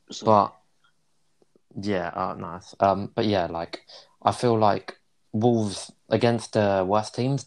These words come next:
Speaker 2: against the teams they know they're better than, they struggle to get results, right? But I think if they played a fullback, um, it could definitely, like, it's definitely something to experiment with, 'cause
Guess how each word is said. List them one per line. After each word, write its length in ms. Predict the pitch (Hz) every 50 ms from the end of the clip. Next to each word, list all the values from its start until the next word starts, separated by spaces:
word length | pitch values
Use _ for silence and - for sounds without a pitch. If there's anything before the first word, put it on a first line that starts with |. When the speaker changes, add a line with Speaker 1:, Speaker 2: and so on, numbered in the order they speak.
| - -
Speaker 2:
against 320 | - - 156 143 - -
the 60 | 131
teams 260 | 117 - 117 92 85
they 100 | 95 92
know 220 | 87 87 95 95 90
they're 120 | 82 82
better 300 | 80 85 82 - - 85
than, 240 | 80 80 82 98 107 _ _ _ _ _ _ _ _ _ -
they 100 | - 110
struggle 440 | 107 - - - 123 120 120 123 110
to 100 | - -
get 180 | - 98 87
results, 540 | 87 92 85 95 90 80 - - - - - -
right? 320 | 110 98 92 104 - _ _ _ _ _ _ _ _ _ _ -
But 200 | - 98 92 - -
I 120 | - 104
think 240 | 104 120 113 110 -
if 120 | 104 -
they 120 | - 98 90
played 380 | - - - 113 110 110 98
a 300 | 104 98 92 87 87 85 82
fullback, 640 | - - - 98 92 82 95 95 98 - - - - _ _ _ _ _ -
um, 400 | 90 92 90 87 87 85 82 80 - _ _ _ _ _ _ _ _ _ _ _ _ -
it 200 | - - 110 107
could 180 | - - 104 87
definitely, 680 | - 110 - - 113 104 101 104 95 92 92 98 - -
like, 200 | - 117 110 -
it's 100 | 127 107
definitely 320 | - 131 113 - 113 117
something 280 | 107 - - - 107 101
to 80 | - 107
experiment 560 | 95 - - - 120 107 90 80 80 78 80
with, 180 | 78 76 - -
'cause 220 | - 101 87 -